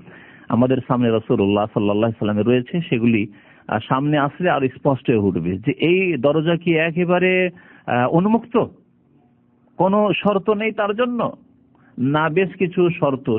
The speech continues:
সহ, আহ, আপনার ঝাড়ফুঁকের রাস্তা খোলা আছে, না একেবারে ঝাড়ফুঁকের রাস্তা বন্ধ। প্রথম কথা জানতে পারলাম যে ঝাড়ফুঁকের রাস্তা বন্ধ নয়। নবী করিম সাল্লাল্লাহু আলাইহি সাল্লাম,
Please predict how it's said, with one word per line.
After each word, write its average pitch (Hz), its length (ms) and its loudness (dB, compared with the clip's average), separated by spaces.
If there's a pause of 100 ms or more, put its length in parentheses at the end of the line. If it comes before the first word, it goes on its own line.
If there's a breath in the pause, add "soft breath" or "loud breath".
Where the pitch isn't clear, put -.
সহ, 107 320 0 (540 loud breath)
আহ, 90 240 0
আপনার 113 260 -2
ঝাড়ফুঁকের 120 500 -2
রাস্তা 101 300 -2
খোলা 87 260 -2
আছে, - 400 -12 (240 loud breath)
না 151 160 0
একেবারে 170 500 0
ঝাড়ফুঁকের 196 480 0
রাস্তা 202 280 -2
বন্ধ। 214 320 -4
প্রথম 185 400 -2
কথা 170 220 -2
জানতে 165 260 -2
পারলাম 175 280 -2
যে 175 80 -12
ঝাড়ফুঁকের 135 500 -4
রাস্তা 123 280 -4
বন্ধ 120 300 -2
নয়। 123 260 -2
নবী 117 280 -2
করিম 110 220 -4
সাল্লাল্লাহু 107 420 -2
আলাইহি 143 140 -4
সাল্লাম, 240 280 -2